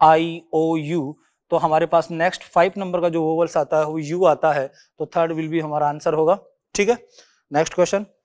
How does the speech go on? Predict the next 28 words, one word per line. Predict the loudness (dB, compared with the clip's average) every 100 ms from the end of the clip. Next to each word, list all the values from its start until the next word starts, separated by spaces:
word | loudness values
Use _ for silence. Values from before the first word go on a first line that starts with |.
| _ _ _ _ _ -20
क्वेश्चन | -6 -6 -6
नंबर | -12 -8
सिक्स, | -8 -6 -8 -8 -16 _ _
ये | -4
भी | -4
हमारी | -2 0 2 2
एक | -2
अल्फाबेटिकल | -2 0 2 0 -2 -4
सीरीज | -4 -8 -8 0
है, | 0
तो | 2
इसमें | -4 -4 -4
हम | -2
नंबरिंग | -2 0 0 2
कर |
लेते | 2 2 0
हैं। | -4 -8 _ _
नंबरिंग | -4 -2 0 -2
में | -4
फर्स्ट | -6 2 2 4
वाले | 2 4 4
लेटर्स | 0 0 -4
को | 0
ही | 0
नंबरिंग | 0 -4 -6 -2
कर | 0
लेता | 0 0 0
हूँ, | -2